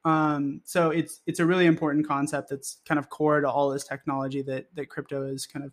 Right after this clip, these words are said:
produced. Um, I think in terms of, like, the way that I think about it, though,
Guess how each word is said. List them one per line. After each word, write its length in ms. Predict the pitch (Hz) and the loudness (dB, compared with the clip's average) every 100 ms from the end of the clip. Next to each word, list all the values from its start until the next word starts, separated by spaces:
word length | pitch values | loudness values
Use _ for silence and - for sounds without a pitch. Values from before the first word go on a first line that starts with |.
| _ | _
produced. 500 | - 143 143 139 - _ _ _ _ - | -2 0 0 -2 -12 _ _ _ _ 6
Um, 600 | 180 170 156 147 147 165 - | 10 10 8 4 -2 -4 -2
I 80 | 180 | 0
think 180 | 226 | 0
in 100 | 226 | 0
terms 320 | 208 214 208 185 | 0 0 2 0
of, 180 | 170 | -2
like, 260 | 156 151 151 | 0 -2 0
the 100 | 156 | 0
way 200 | 151 160 | 2 2
that 100 | 165 | 2
I 140 | 156 | 0
think 260 | 147 156 160 | 0 0 0
about 300 | 160 151 143 | 2 2 0
it, 160 | 135 147 | -2 -4
though, 400 | 139 135 135 | -4 -4 -8